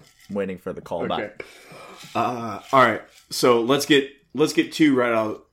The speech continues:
Speaker 2: out of the gate. Um, DeAndre Swift, I'm gonna give you an over-under on his yardage total a little later, but that's easy. Brian Herrien,
Speaker 1: Okay.
Speaker 2: uh, I think gets it done. Um,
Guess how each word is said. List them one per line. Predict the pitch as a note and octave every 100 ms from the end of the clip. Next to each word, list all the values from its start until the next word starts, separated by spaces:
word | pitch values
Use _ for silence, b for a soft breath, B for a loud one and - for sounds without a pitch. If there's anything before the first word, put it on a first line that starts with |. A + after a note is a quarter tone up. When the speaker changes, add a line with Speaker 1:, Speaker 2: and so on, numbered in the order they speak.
| _
Speaker 2:
out | A#2+
of | G#2+
the | F2
gate. | F#2 F2+ _ b b b -
Um, | F#2+ F2 E2+ E2+ E2 E2 -
DeAndre | A#2+ C#3+ B2 A2
Swift, | - A2+ G#2 - - - _ _
I'm | - C3
gonna | B2+
give | A#2 A2
you | B2
an | A#2
over-under | G#2+ G#2 G2+ G2 F#2+
on | F#2+
his | G#2+ A#2 F#2+ - -
yardage | G2+ G2 F#2 -
total | G#2+ F#2
a | F#2
little | F#2 F#2+
later, | F#2 F2
but | F#2+
that's | A2+ A2+ -
easy. | G#2 F2+ F2+ F2+ b b b
Brian | A#2+ B2
Herrien, | A2 A2+ G#2 G2 F#2
Speaker 1:
Okay. | G2+ b b b
Speaker 2:
uh, | F2+ F2 -
I | G#2
think | - G2 F2
gets | F#2+
it | - E2
done. | G2 G2 F2+ b b b b -
Um, | G2 F#2 F2+ F2 E2+